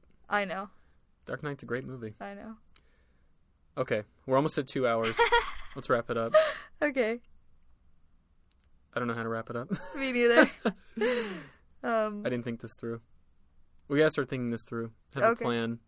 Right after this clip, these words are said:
Speaker 2: before we
Speaker 1: Okay.
Speaker 2: go in.
Speaker 1: I don't know. The Avengers improvised. We could improvise.
Speaker 2: That's true. That's true.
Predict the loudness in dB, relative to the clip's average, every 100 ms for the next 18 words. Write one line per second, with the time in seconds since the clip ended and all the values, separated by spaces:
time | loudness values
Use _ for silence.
0 | _ -6 -4 -2 -2 -4 -4 -8 -12 _
1 | _ _ -20 -10 0 2 4 4 2 0
2 | -4 -4 -4 -4 -4 -4 -4 -4 -4 -6
3 | -10 -12 -6 -6 -6 -10 -10 -10 -12 -10
4 | -8 -6 -4 -4 -6 -12 -14 -16 -18 -14
5 | -12 -10 -10